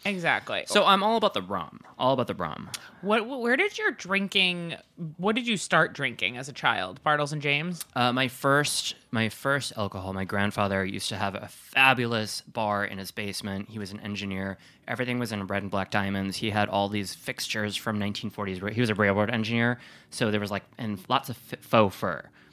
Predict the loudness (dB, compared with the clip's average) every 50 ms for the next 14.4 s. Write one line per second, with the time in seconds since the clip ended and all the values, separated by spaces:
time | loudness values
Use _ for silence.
0 | _ _ -2 2 2 2 2 0 0 -4 -4 -4 -6 -6 -4 -2 0 0 0 -2
1 | -2 0 2 4 4 4 4 4 2 0 2 4 2 2 2 0 -6 -6 -6 -4
2 | -4 -2 -2 -2 -2 -2 0 2 2 2 2 0 -2 -4 -6 -8 -6 -2 0 2
3 | 2 2 0 -2 -2 -2 -2 -2 -2 -2 -4 -4 -6 -8 -8 -8 -8 -8 -10 -10
4 | -8 -6 -6 -4 -4 -6 -6 -8 -10 -16 -20 -20 -20 -14 -6 -2 0 0 0 -2
5 | -6 -8 -4 -4 -2 2 4 4 6 4 4 2 0 -4 -4 -4 -2 -2 0 0
6 | -2 -4 -6 -8 -6 -4 -2 0 0 0 0 0 0 -2 -4 -4 -4 -4 -4 -4
7 | -4 -2 -2 0 0 0 -2 -2 -4 -10 -16 _ _ -6 -2 0 0 0 0 -2
8 | -4 -4 -2 -2 -2 -4 -6 -6 -4 -2 -2 0 0 0 -2 -4 -6 -6 -8 -8
9 | -6 -4 -2 -2 -2 -2 -4 -6 -6 -8 -8 -6 -6 -6 -8 -6 -8 -8 -6 -6
10 | -4 -4 -2 -4 -4 -4 -6 -8 -6 -6 -4 -4 -4 -4 -4 -4 -6 -6 -6 0
11 | 6 8 10 10 10 10 8 6 6 4 4 6 6 6 6 6 6 4 4 2
12 | 2 2 6 8 8 8 8 6 4 2 0 -2 -4 -4 -4 -4 2 4 4 4
13 | 4 2 2 4 6 6 6 6 2 0 -4 -2 4 6 8 8 8 8 6 4
14 | 0 -2 -2 -4 -4 -4 -6